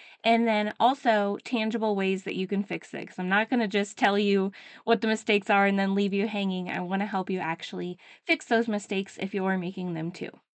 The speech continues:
So let's just jump right in. Number one is that you're not taking your customer on a clear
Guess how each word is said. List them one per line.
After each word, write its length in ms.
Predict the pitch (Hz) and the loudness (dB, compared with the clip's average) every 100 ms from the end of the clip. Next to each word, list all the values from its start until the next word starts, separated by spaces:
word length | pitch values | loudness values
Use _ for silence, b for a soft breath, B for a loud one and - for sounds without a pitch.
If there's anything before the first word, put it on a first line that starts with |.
| _ _ _ _ | _ _ _ _
So 140 | - | 0
let's 180 | 214 240 | 0 2
just 220 | 269 - _ _ | -2 -8 _ _
jump 240 | 220 220 | 2 2
right 180 | 208 190 | -2 -2
in. 180 | 165 175 | -2 0
Number 300 | 180 220 269 | 0 2 2
one 380 | 262 208 196 202 | 2 0 0 -2
is 260 | 202 196 | -4 -4
that 340 | - 196 185 - B B B | 0 0 0 -4 B B B
you're 160 | 240 | 2
not 480 | 226 220 214 254 285 | 4 4 2 0 -4
taking 440 | - 233 214 233 214 | -4 -4 -2 -2 -2
your 120 | 196 | -4
customer 680 | - 196 - 233 233 233 - | -8 -12 -8 -6 -4 -4 -4
on 340 | 202 196 196 | 0 2 0
a 200 | 202 208 | 0 -4
clear 560 | 202 - 202 180 175 180 | -6 -4 -2 0 -2 -6